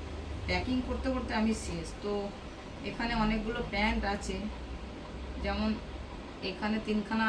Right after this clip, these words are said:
আছে আর এখানে দুটো, মোট পাঁচটা প্যান্ট নিচ্ছি। যদিও পাঁচ দুগুণে দশটা প্যান্ট নেওয়া উচিত। আমি তো কিছুক্ষণ পর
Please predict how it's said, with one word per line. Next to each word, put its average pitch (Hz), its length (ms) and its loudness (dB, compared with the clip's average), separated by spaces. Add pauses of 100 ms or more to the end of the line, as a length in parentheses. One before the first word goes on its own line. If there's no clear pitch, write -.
আছে 226 220 -2 (1200)
আর 175 80 0 (100)
এখানে 180 280 -2
দুটো, 165 220 -4 (880)
মোট 254 140 2 (100)
পাঁচটা 220 300 6 (100)
প্যান্ট 233 260 6
নিচ্ছি। 226 200 2 (100)
যদিও 214 200 6 (100)
পাঁচ 196 200 4
দুগুণে 214 220 2 (100)
দশটা 196 260 0
প্যান্ট 208 240 4
নেওয়া 202 220 4
উচিত। 185 180 -2 (100)
আমি 185 180 -2
তো 196 60 0 (560)
কিছুক্ষণ 220 340 2 (100)
পর 202 120 2